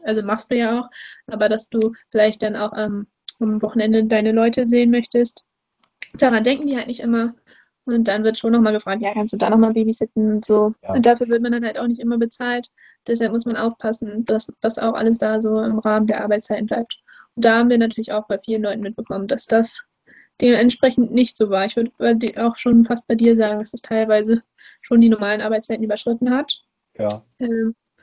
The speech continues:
Speaker 1: und
Speaker 2: Ja, bestimmt.
Speaker 1: ja, gerade deshalb ist eine Organisation auch ganz wichtig, dass man sich dann in, gerade in dem Fall sagen kann,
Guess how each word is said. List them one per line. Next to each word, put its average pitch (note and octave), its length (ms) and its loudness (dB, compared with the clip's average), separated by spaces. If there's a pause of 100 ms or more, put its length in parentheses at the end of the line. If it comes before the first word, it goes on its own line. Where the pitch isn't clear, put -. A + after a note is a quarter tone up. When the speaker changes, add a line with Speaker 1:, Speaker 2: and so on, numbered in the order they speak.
(460)
Speaker 1:
und A#3 440 2
Speaker 2:
Ja, G3 120 2
bestimmt. F3+ 300 -10
Speaker 1:
ja, A3+ 220 0 (680)
gerade B3+ 240 4
deshalb C4+ 300 2
ist A#3 140 -8
eine A3+ 100 -6
Organisation A3+ 600 -6
auch G#3+ 160 -12
ganz - 200 -14
wichtig, A#3 480 -6 (280)
dass A3 180 -8
man G#3+ 360 -6 (560)
sich A#3+ 240 0
dann A3+ 160 0
in, A3+ 200 4
gerade A#3 280 2
in A#3 100 6
dem B3+ 200 4
Fall A#3+ 200 2
sagen A#3 360 4
kann, A3+ 440 0